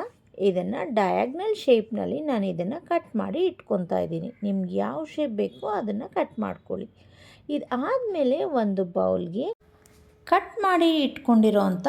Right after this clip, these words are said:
ಬೇಬಿ ಕಾರ್ನ್ನ ಹಾಕ್ಕೊಳ್ಳಿ. ನಂತರ ಅದಕ್ಕೆ ಎರಡು ಸ್ಪೂನಷ್ಟು ಕಾರ್ನ್ ಸ್ಟಾರ್ಚ್ ಅಥವಾ ಕಾರ್ನ್ ಫ್ಲೋರ್ ಹಾಕಿ. ಅದಾದಮೇಲೆ ಒಂದು ಸ್ಪೂನಷ್ಟು ಮೈದಾ,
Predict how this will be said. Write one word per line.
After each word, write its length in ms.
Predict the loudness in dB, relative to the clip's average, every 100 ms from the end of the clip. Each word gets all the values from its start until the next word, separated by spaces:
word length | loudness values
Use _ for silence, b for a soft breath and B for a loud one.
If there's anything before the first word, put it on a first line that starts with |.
| 0
ಬೇಬಿ 420 | 6 6 6 2
ಕಾರ್ನ್ನ 360 | -2 -2 0 0
ಹಾಕ್ಕೊಳ್ಳಿ. 680 | -2 0 0 2 0 0 -2 B B B B
ನಂತರ 400 | 2 2 2 2 2 0 -4 -2
ಅದಕ್ಕೆ 420 | 0 0 -2 0
ಎರಡು 480 | 2 4 4 2 0
ಸ್ಪೂನಷ್ಟು 880 | -4 0 0 0 -4 -4 -4 -2 2
ಕಾರ್ನ್ 280 | 4 2
ಸ್ಟಾರ್ಚ್ 440 | -4 -4 -4 -4 -10
ಅಥವಾ 220 | -8 -8
ಕಾರ್ನ್ 400 | -4 0 2 2
ಫ್ಲೋರ್ 300 | 0 -4 -2
ಹಾಕಿ. 380 | -6 -8 -12 -16 b b b b -4
ಅದಾದಮೇಲೆ 760 | 0 0 0 -2 -2 0 0
ಒಂದು 380 | 0 0 2 0
ಸ್ಪೂನಷ್ಟು 720 | -4 -6 -6 -4 -6 -8 -8
ಮೈದಾ, 640 | -2 0 0 -2 -6 -8